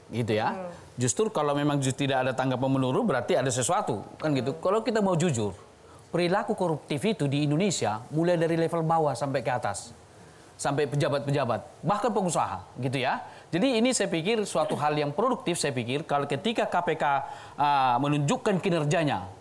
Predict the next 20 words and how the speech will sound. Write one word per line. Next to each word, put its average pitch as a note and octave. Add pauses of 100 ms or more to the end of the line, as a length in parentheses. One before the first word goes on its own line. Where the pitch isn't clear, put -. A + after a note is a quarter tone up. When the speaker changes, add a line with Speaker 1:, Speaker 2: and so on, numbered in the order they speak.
(120)
Speaker 1:
dan, C#3+
ah, C#3 (160)
ah, C3+
ratusan D#3+
saya D3
kira C#3+ (260)
kepala C#3+
daerah C#3+
yang C#3+
sudah, C3
Speaker 2:
Ya. -
Speaker 1:
artinya G#3+
tidak G3
mempertimbangkan E3+
apakah F3+
itu E3
dari D#3
partai F#3
atau F#3+
bukan. G3+